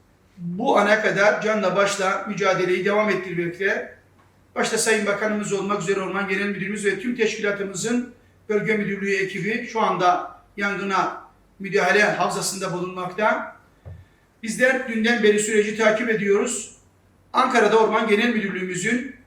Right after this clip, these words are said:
yangın yönetim merkezinde de meslektaşlarımız an be an teknolojik imkanlarla beraber yangın mahalline bilgi aktarmakta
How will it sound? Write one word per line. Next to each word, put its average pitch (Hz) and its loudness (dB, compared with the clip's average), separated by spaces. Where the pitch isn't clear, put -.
yangın 208 0
yönetim 208 0
merkezinde 208 2
de - 0
meslektaşlarımız 220 0
an 240 4
be 208 6
an - 0
teknolojik 214 -2
imkanlarla 214 2
beraber 220 4
yangın 220 0
mahalline 196 2
bilgi 202 0
aktarmakta 202 0